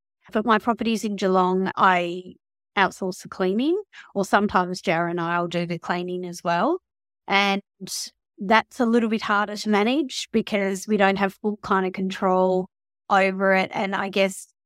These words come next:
they don't quite have the attention to detail that Michelle would have been an employee of the business. And she's amazing. She really cares about the properties as well. So that can be a little bit more challenging when you are outsourcing.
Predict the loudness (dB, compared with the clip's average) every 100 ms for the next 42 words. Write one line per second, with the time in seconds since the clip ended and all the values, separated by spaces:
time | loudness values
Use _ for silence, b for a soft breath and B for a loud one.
0 | _ 2 6 6 2 -4 2 4 4 2
1 | 0 0 -4 -4 -2 -4 -4 -8 -4 -2
2 | 0 2 2 0 -6 2 4 4 2 0
3 | 0 0 -2 0 0 0 -4 0 0 2
4 | 0 -2 -2 -2 -2 -8 -6 -6 -2 -2
5 | -2 -8 -2 0 0 -2 -4 -6 -4 0
6 | 0 -2 -4 -2 -2 -4 -4 -2 -2 -6
7 | _ _ -10 -4 -2 0 0 0 -2 -6
8 | 0 4 4 4 -4 _ _ _ _ _
9 | _ 4 6 4 2 2 4 6 6 4
10 | 0 0 0 0 0 2 2 0 -4 -2
11 | 0 2 2 4 2 0 -4 -4 -6 -8
12 | 0 4